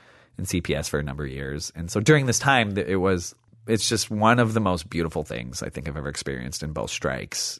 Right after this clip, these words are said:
is that you have communities that come together,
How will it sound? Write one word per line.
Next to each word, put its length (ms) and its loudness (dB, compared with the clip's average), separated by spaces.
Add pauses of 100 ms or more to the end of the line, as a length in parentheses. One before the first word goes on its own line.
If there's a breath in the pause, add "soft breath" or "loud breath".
(120)
is 340 -6
that 540 -6
you 220 -6
have 960 -4 (680)
communities 600 0
that 140 -4
come 200 -8
together, 760 -6